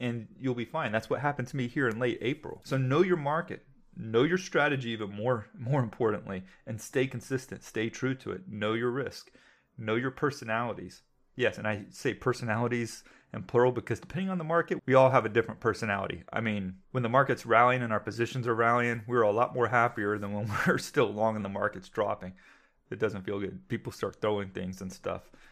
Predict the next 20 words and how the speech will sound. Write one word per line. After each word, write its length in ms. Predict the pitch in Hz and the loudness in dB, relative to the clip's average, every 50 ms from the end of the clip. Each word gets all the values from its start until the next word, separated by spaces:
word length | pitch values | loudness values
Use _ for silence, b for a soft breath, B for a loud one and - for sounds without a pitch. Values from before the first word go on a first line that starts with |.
| b b b b _ | b b b b _
But 440 | 135 123 113 98 95 92 92 - - _ _ _ _ _ _ _ _ _ _ _ _ - - | -2 0 2 2 2 0 -4 -8 -16 _ _ _ _ _ _ _ _ _ _ _ _ -20 -16
so 120 | - - 123 | -6 -6 -4
know 200 | 110 117 123 131 | 0 2 4 4
your 100 | 135 135 | 4 2
market, 380 | 123 117 113 113 - 110 92 | 2 2 0 0 0 -4 -6
know 80 | 110 113 | -4 -4
your 140 | 113 110 98 | -2 -4 -2
personalities, 580 | - 117 110 - 117 110 107 107 107 104 95 | -2 -4 -4 -2 -4 -4 -2 -2 -2 -4 -6
know 180 | 110 107 110 110 | -6 -4 -4 -4
the 100 | 107 107 | -4 -4
risk 320 | 101 107 107 104 - - | -4 -4 -4 -4 -4 -8
on 120 | 110 104 95 | -10 -8 -4
how 100 | 101 107 | -4 -4
you're 240 | 104 104 104 101 95 | -4 -4 -4 -6 -8
supposed 320 | - - _ 120 113 - | -10 -8 _ -6 -6 -6
to 60 | - | -6
be 100 | - 113 | -8 -8
trading 400 | - - - 139 131 123 120 117 | -8 -2 0 0 0 0 -2 -6
regardless 560 | 110 104 101 - 131 151 156 143 120 110 - | -8 -8 2 4 4 4 6 2 0 -2 0
of 160 | 120 117 110 | -2 -2 -4